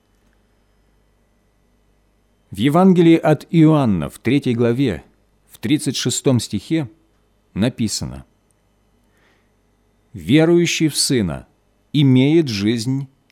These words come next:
вечную, а неверующий в Сына не увидит жизни, но гнев Божий пребывает на нём". Таким образом, жизнь и смерть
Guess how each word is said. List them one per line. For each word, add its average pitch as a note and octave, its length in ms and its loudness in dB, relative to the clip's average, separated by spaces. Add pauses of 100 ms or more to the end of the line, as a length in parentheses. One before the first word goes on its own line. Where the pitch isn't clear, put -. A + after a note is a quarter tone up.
вечную, D#2+ 640 -6 (720)
а - 80 -6
неверующий C#3 800 0
в B2+ 80 -8
Сына G2+ 460 -4 (360)
не C3+ 240 0
увидит F3+ 460 2
жизни, C#3 640 -2 (480)
но D#3 240 2
гнев C3+ 420 2
Божий G2 580 -2 (420)
пребывает B2 800 -2
на G2+ 160 -2
нём". D#2 360 -6 (2250)
Таким F3 360 4
образом, G2+ 600 0 (800)
жизнь F#3 560 -4
и F#3 80 0
смерть D3+ 720 0